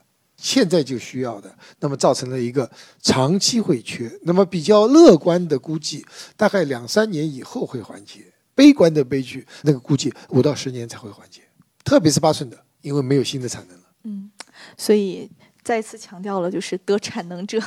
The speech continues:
Speaker 2: 得天下。
Speaker 1: 对，另外可能发生一个事情，就是说我有产能，我给谁谁就赚钱，那我不如给自己。所以变成了很多有产能的代工厂，它如果产能没那么大，它就索性给自己了，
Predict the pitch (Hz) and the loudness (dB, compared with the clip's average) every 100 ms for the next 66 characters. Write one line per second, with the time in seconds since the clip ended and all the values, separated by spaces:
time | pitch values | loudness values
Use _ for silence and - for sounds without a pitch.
0 | 214 - 165 - 170 202 175 202 - - | -6 -6 -10 -10 -14 -8 -8 -8 -16 -20
1 | _ _ - 185 165 180 240 262 - 135 | _ _ 0 4 6 4 0 -2 -4 -8
2 | 147 190 208 202 180 196 143 139 160 185 | -4 -2 0 0 0 -2 -4 -2 0 -2
3 | - - - - - 214 254 185 165 120 | -6 -14 -20 -4 8 10 12 8 4 0
4 | 123 156 311 _ _ _ _ 135 165 202 | -4 -6 -12 _ _ _ _ 4 4 6
5 | 147 - 151 139 127 131 135 110 _ _ | 2 0 -2 -2 -4 -4 -4 -6 _ _
6 | - 110 - - _ _ _ 240 220 143 | -12 -12 -14 -20 _ _ _ 0 2 2
7 | 185 190 117 226 - - _ _ _ - | 0 -2 -6 -6 -8 -12 _ _ _ -2
8 | 196 202 175 269 180 - 123 156 190 151 | 2 2 4 2 2 -2 0 2 2 2
9 | - 156 135 175 202 196 - _ _ - | -2 -2 0 4 6 6 2 _ _ -2
10 | 156 208 - 139 - - 131 185 156 - | 0 0 -2 -4 -10 -12 -6 -2 -2 0
11 | 185 123 156 185 - - - _ - 175 | -2 -2 -4 -6 -8 -14 -20 _ -6 0
12 | 160 170 - 107 143 131 151 196 165 175 | 0 0 -2 -6 -6 -4 -2 -2 -2 -4
13 | - - _ - 202 196 - 185 170 117 | -8 -16 _ -16 -12 -6 -2 -2 -2 -6
14 | 185 - 233 - | -8 -10 -16 -20